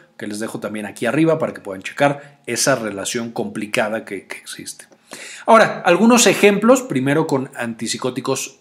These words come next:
típicos, la clorpromacina, vamos a utilizarla veinticinco miligramos dosis, dosis inicial cada doce horas, hasta llegar a una dosis de mantenimiento de setenta y cinco a quinientos miligramos por día.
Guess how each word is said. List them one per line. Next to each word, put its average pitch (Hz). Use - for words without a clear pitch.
típicos, 185
la 120
clorpromacina, 147
vamos 123
a 131
utilizarla 127
veinticinco 123
miligramos 127
dosis, 113
dosis 123
inicial 117
cada 110
doce 101
horas, 196
hasta 196
llegar 151
a 143
una 139
dosis 127
de 131
mantenimiento 160
de 147
setenta 101
y 92
cinco 120
a -
quinientos 110
miligramos 95
por 170
día. 220